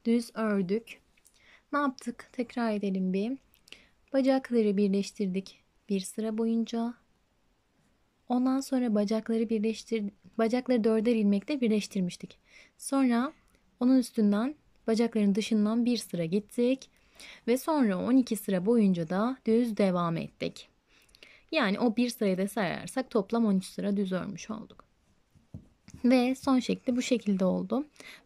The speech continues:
Ben ördüm. Siz de örmüşsünüzdür. Evet, çok tatlış oluyor.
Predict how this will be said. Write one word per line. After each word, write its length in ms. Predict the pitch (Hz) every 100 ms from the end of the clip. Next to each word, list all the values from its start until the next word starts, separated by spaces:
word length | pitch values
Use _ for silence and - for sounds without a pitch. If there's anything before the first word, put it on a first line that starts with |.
| -
Ben 260 | 254 262
ördüm. 420 | 240 202 175 240 - _ _ - - _
Siz 200 | - 240
de 40 | 214
örmüşsünüzdür. 1200 | 196 190 185 - 185 180 180 - 214 262 - - _ -
Evet, 260 | 277 277 -
çok 200 | 330 -
tatlış 560 | 233 214 196 202 - - _
oluyor. 480 | 190 196 196 226 320